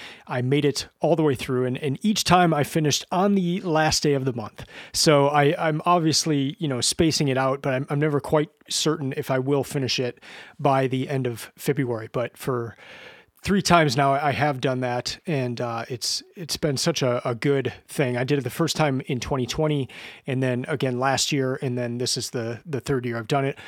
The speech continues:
I do plan to do it all the years of my life going forward, so, um,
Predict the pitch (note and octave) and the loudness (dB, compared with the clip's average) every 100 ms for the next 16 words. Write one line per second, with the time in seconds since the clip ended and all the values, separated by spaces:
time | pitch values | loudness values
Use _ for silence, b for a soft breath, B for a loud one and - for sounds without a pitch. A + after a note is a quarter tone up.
0 | B D3+ D3+ D#3 E3 C#3 B2+ C3+ C3+ - | B 0 0 2 2 2 2 0 0 -4
1 | - - C3 C3 B2 B2+ C3+ B2+ - - | -12 -6 -2 -2 -4 -2 0 0 -2 -6
2 | - - A#2+ B2+ B2 D3 D3 - A#2 A2 | -10 -10 -8 -6 -2 0 0 -2 -6 -4
3 | D3 C#3+ C#3+ - B2+ A2+ G#2 - D#3 A#2 | -2 -2 -4 -4 -2 -2 -6 -10 -6 -6
4 | A2+ | -6